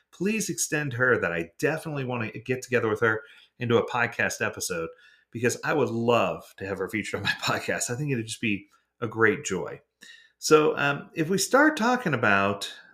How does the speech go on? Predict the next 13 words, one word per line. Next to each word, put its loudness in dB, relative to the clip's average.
um, -2
Radical 4
Candor, -4
her 0
book, -2
Be 2
a 4
Kick-Ass 0
Boss -4
Without -2
Losing -2
Your -6
Humanity, -4